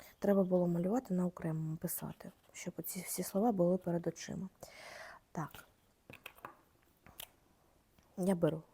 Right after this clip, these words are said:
лінер, і ми малюємо зараз оці такі кола, о, цього всього супротиву і негативу, який нам заважає проявлятися. Ну, взагалі, перше, саме найперше коло —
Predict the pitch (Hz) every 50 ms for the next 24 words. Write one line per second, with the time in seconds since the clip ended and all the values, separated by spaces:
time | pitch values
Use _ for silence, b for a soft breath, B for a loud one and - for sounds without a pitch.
0 | - 190 226 285 302 294 285 - - _ _ _ _ _ _ - 226 247 254 226
1 | 196 175 160 160 165 202 233 247 233 220 208 185 170 170 170 180 180 170 - -
2 | - _ - - - 170 - - - _ - - - _ _ _ _ b b b
3 | b b b b b b b b b - _ _ - - - 220 202 202 202 208
4 | 220 247 285 - _ _ _ _ _ _ _ _ _ _ _ _ _ _ B B
5 | B B B B B B B B B B B B - 220 202 180 196 - - -
6 | - - 214 202 190 196 180 - - 185 180 175 170 - - 196 202 - 208 202
7 | 202 202 - 220 214 214 208 - - 190 185 180 175 180 180 - - - 233 269
8 | 269 262 208 190 185 - - 202 214 202 190 185 170 170 170 165 165 165 175 190
9 | 196 196 - - 175 170 165 156 160 156 - - - - - - - - - _
10 | - 240 262 - _ _ _ _ _ 226 - - - - - - - 240 247 247
11 | - - - 220 214 208 - - - 202 185 180 170 170 175 185 - - 262 269
12 | 277 - - - - 214 214 - - - 262 269 262 240 226